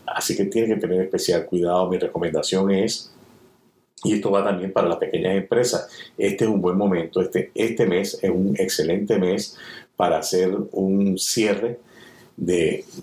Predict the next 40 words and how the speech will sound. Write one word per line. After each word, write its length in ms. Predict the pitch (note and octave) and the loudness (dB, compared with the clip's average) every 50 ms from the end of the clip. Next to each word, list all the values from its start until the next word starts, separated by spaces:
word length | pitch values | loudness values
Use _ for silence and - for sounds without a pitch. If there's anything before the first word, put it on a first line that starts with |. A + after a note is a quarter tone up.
| - _ | -16 _
cómo 280 | - B2 B2 A#2+ G#2+ | -2 -2 0 0 0
vamos 280 | G2+ F#2+ F#2 G2 F#2+ G2+ | 0 0 0 0 -2 -2
en 100 | F#2+ F2 | -2 -2
este 300 | F2 E2+ - - G#2+ G#2 | -2 -4 -2 0 2 2
año 360 | F#2 F2 E2+ E2 F#2 G2 F#2 - - | 2 2 0 0 -2 -2 -4 -2 -2
y 100 | G2 G#2 | -2 0
saber 400 | - - D#2+ - F2 F2+ F2+ - - | 0 0 0 2 2 0 0 -2 -4
qué 140 | _ G#2+ G#2 | _ 0 0
medidas 500 | G#2 G#2 F#2+ F2+ F#2 F#2+ F#2+ F#2+ F#2+ - | 2 2 0 0 0 2 2 0 0 0
tenemos 300 | - E2+ D#2+ E2+ F2+ F#2 | -2 -2 0 0 -2 0
que 140 | - F#2+ F#2 | 0 -2 0
tomar 420 | F#2+ F#2+ F#2 F2 E2+ F2 - - - _ | 2 0 2 2 0 0 -2 -6 -4 _
para 280 | F#2+ F#2+ F#2+ G2 G2 | 0 2 2 2 0
terminar, 600 | - E2+ - - E2 E2 E2+ E2 E2 E2+ - - - - - - - - - - - _ | 0 -4 -4 -4 -4 -2 0 2 2 0 0 -2 -6 -12 -18 -20 -18 -20 -20 -20 -12 _
eh, 340 | - F2+ F2 E2+ E2 - - - | 2 2 4 4 2 0 0 0
lo 140 | F#2+ F#2 | 0 -2
que 140 | - - F2 | -2 -4 -4
queda 220 | - F#2 F#2+ G2+ G#2 | -2 0 0 2 2
del 100 | G2 F2+ | 0 0
año 220 | F2 F2+ G2 G2+ | -2 -2 0 0
de 80 | F#2+ F2 | 2 0
la 80 | E2 | 0
mejor 360 | - - - - G2+ G2+ F#2+ | -2 -6 -4 0 0 0 2
manera 360 | E2 D#2+ D#2 D2+ D2+ D#2 - - | 0 0 0 0 0 0 0 0
posible. 500 | D#2 D2 - - D2+ C2+ C2+ C2+ - - - - - - - - - - - - | 0 0 2 0 0 0 -2 -4 -8 -12 -16 -20 -20 -20 -12 -8 -8 -8 -8 -10
Entonces, 480 | - _ - F#2 - - G2+ - G2 - | -4 _ 0 2 2 2 2 0 0 -4
en 220 | - - F#2 F#2 - | -4 -4 -4 -4 -4
cuanto 340 | - G#2 G2+ G#2 G#2 - B2 | -2 -2 0 0 0 -2 -2
a 40 | A2+ | 0
economía, 640 | A2 G#2 G2 F#2 F#2 G2 G#2 G#2 G#2+ G#2 F#2+ - - - - - | 0 0 0 2 0 0 0 0 2 0 0 -2 -4 -12 -16 -12
realmente 720 | F#2+ - F2 E2 E2+ E2+ F2+ F#2 F2+ F#2 - G2 F#2+ F#2 | -4 -2 0 0 2 2 0 0 0 0 0 -2 -2 0
cuando 340 | F2+ F2 E2+ D2+ D2+ D2+ D2 | 0 0 0 0 0 -2 0
vemos 320 | D2+ F2+ G2 A2 A#2+ A#2+ | 0 0 0 2 2 0
las 180 | A2+ G#2+ G#2 - | 0 0 0 -2
noticias, 600 | - - - F2 F2 F2 - - G2 F#2+ F#2+ F#2+ - - - - - - - - _ - | -4 -2 -2 -2 -2 -2 -2 0 0 2 2 0 -2 -8 -16 -20 -20 -20 -20 -20 _ -12
cuando 440 | - - F#2+ F2+ E2 E2 D2+ D#2 E2 | -4 -2 0 0 0 0 0 0 -2
escudriñamos 800 | E2 - F#2 F2+ E2+ E2+ E2+ E2+ F2 F#2 G2 A2 A2+ A#2 G2 - | -2 -2 -2 0 0 0 0 0 0 0 0 0 0 0 0 0
en 160 | F#2 F2 E2 | -2 -2 0
las 120 | D#2+ - - | -2 -2 -2
noticias, 540 | D2+ D2+ - - F#3+ - - - G2+ - | -4 -2 0 0 0 2 2 0 0 0